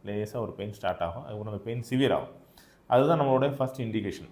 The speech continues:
அந்த வரும்போதே நம்ம கவனமா அதுக்குள்ள ட்ரீட்மெண்ட் எடுத்துடணும். எல்லாரும் அந்த டைம்ல தான் பெயின் கில்லர் எடுத்து ஒண்ணும் பிரச்சனை இல்லைன்னு சமாளிச்சு, சமாளிச்சு, சமாளிச்சு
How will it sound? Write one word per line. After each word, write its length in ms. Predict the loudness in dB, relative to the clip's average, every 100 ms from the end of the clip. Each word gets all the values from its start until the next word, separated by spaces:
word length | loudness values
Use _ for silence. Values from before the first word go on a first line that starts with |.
| -10
அந்த 280 | -8 -4 -4
வரும்போதே 520 | -2 0 0 0 0 0
நம்ம 240 | -2 -6
கவனமா 500 | -4 -2 -2 -2 -4
அதுக்குள்ள 260 | -4 -6 -8 -8
ட்ரீட்மெண்ட் 280 | -8 -6 -6
எடுத்துடணும். 460 | -6 -6 -10 -12 -12
எல்லாரும் 400 | -4 2 4 4
அந்த 180 | 0 -4
டைம்ல 180 | -4 -4
தான் 160 | -6
பெயின் 220 | -6 -8 -4
கில்லர் 160 | -4
எடுத்து 280 | -4 -6 -8
ஒண்ணும் 200 | -8 -10
பிரச்சனை 400 | -12 -12 -12 -12
இல்லைன்னு 40 |
சமாளிச்சு, 380 | -10 -10 -8 -8 -10
சமாளிச்சு, 280 | -10 -10 -10 -12
சமாளிச்சு 380 | -14 -12 -12